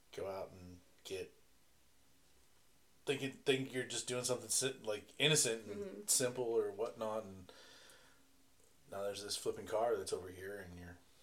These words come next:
Speaker 2: I mean, I was older
Speaker 1: Yeah,
Speaker 2: when I
Speaker 1: you're
Speaker 2: played it. I wasn't a teenager anymore, but I never went by myself.
Speaker 1: Well, and it was eight years ago. It was twenty sixteen?
Speaker 2: Twenty sixteen is when
Speaker 1: Is
Speaker 2: this
Speaker 1: what it
Speaker 2: story
Speaker 1: said.
Speaker 2: was,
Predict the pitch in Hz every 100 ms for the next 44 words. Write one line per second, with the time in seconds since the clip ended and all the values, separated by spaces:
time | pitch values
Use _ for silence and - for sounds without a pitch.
0 | - - - - - - - - 202 208
1 | 202 170 165 151 175 - 175 180 170 -
2 | 87 85 - - 170 - 139 - - -
3 | 143 151 151 147 139 - - 185 175 135
4 | - - - - - 170 175 170 165 151
5 | - - 165 160 165 - - - - -
6 | - - - - - - - - - 135
7 | 147 143 139 117 - - - - - -
8 | - - - - - - - - 151 127
9 | 127 113 107 - 123 123 113 110 - -
10 | - - - - - - - - - 139
11 | 135 - 170 170 156 208 196 190 180 -
12 | 170 175 170 - - - - - - -
13 | - -